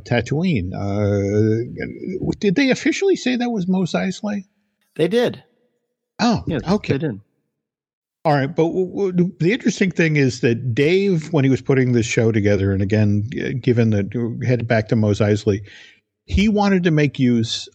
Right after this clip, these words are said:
Speaker 1: of George Lucas's favorite characters from The Phantom Menace, which, uh, d-, kinda surprisingly, the pit droids.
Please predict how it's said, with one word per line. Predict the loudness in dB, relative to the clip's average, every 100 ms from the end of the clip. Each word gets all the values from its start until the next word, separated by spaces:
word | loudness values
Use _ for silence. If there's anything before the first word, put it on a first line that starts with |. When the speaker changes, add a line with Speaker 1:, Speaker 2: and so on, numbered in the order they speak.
| -2
Speaker 1:
of | 2 4 2 0 -6 _ _ _ _ _ _ _
George | -2 0 0 0
Lucas's | 0 0 -4 -4
favorite | -2 0 2 2 -2 -2
characters | -2 0 0 0 0 0 -4 -18 _ _ _ _
from | 0 2 2
The |
Phantom | 2 2 2
Menace, | 0 -2 -4 -8 -14 -20 -20 _ _
which, | 0 0 -2 -12 -6 -6
uh, | -6 -10 -14 -10
d-, | -12 -12 -2 2 2
kinda | 2 -2 0
surprisingly, | -2 -2 0 0 0 0 0
the | 0
pit | -2 -2
droids. | 0 -2 -4 -14 -12